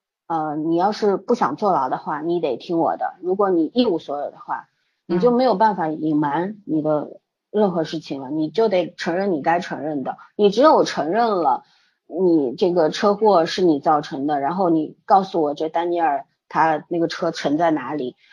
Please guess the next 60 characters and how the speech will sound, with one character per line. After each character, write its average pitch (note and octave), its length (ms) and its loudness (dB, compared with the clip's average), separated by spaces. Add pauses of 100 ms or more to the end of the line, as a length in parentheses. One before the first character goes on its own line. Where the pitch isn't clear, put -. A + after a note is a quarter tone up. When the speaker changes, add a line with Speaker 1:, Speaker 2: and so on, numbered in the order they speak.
(140)
Speaker 1:
那 F3+ 140 2
我 D3 100 2
才 D#3+ 160 -6
能 F3+ 140 -2
帮 G#3 320 -2
你。 B2 180 -10 (460)
但 G3+ 120 0
是 G3+ 200 0
呢， E3+ 340 6
我 D#3+ 340 2
必 G3+ 200 -2
须 G#3+ 160 0
告 G3 200 4
诉 F3+ 140 -4
你， C3 200 -4
因 E3 80 -2
为 F#3 100 2
我 E3+ 160 2
只， - 220 -12
我 D#3 160 0 (140)
看 G#3+ 180 0
到 G#3 140 6
了 F3 100 2
你 C#3+ 100 -2
的 D3+ 100 -2
漏 E3 240 0
洞， D3 280 -6
在 F#3+ 140 0
你 E3 160 2
整 D#3 160 -4
个 F3 120 -2
讲 - 220 0
述 F#3+ 140 -4
的 F#3 80 -2
过 F#3 180 -2
程 F3 160 -8
中， E3 100 -8
我 F3 100 -8
找 - 180 -8
到 E3+ 180 -2
了 E3 60 -8
你 B2+ 120 -12
的 C#3+ 100 -18
漏 E3 220 -8
洞， D3 220 -14 (280)
所 F#3 120 0
以 F3+ 40 0
说 F3+ 160 0
呢， E3 200 -2
我， B2 240 -10 (240)
我 C#3+ 160 0
相 G#3+ 280 -2
信 F#3+ 320 -4 (340)
女 D#3 160 2
二 E3 140 2
就 E3 120 -2
是 D#3 100 -8
你 A#2+ 140 -8
杀 A#2+ 220 -10
的。 - 140 -16